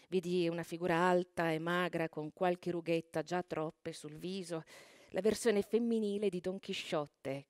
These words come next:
come mi aveva detto una volta Pedro Garfias. E poi uscii nel corridoio e là invece mi accorsi subito che stava succedendo qualcosa.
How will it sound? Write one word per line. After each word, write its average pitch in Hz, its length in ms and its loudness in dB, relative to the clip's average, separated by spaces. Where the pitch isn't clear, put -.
come 180 400 2
mi 170 100 0
aveva 175 240 4
detto 175 240 4
una 175 140 4
volta 170 300 4
Pedro 160 340 2
Garfias. 139 640 -2
E 208 100 2
poi 262 340 8
uscii 196 480 0
nel 151 160 -2
corridoio 147 680 0
e 190 120 8
là 175 160 8
invece 160 640 -2
mi 147 120 -4
accorsi - 720 0
subito 156 640 -8
che 151 140 -8
stava 139 260 -4
succedendo 147 540 -8
qualcosa. 143 600 -10